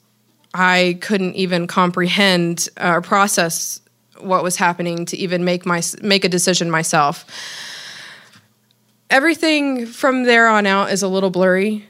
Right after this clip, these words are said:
to me. Um, I, I remember calling my sister. I remember her <laughs> telling me, "Listen, if you don't tell Mom and Dad, I'm going to." <laughs> Um, and I remember telling my parents.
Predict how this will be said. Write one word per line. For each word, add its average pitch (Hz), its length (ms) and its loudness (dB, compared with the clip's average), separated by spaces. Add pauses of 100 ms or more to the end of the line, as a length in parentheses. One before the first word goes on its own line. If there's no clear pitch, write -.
(120)
to - 140 -4
me. 226 360 -2 (120)
Um, 175 640 -2 (180)
I, 180 220 0
I 185 80 -2
remember 196 340 0
calling 180 320 -2
my 170 80 -4
sister. - 440 -2
I 233 140 2
remember 196 320 -2
her 196 140 -2
<laughs> 196 120 -6
telling 233 300 2
me, 190 480 -2
"Listen, 196 360 -2
if 180 120 -4
you 196 120 0
don't 214 180 0
tell 226 180 2
Mom 226 200 2
and 226 80 -2
Dad, 220 340 2
I'm 190 220 0
going 208 320 0
to." 240 500 -2
<laughs> - 40 -20 (240)
Um, 196 720 2 (1200)
and 196 260 2
I 185 140 2
remember 190 400 2
telling 196 320 0
my 196 100 2
parents. 196 720 -2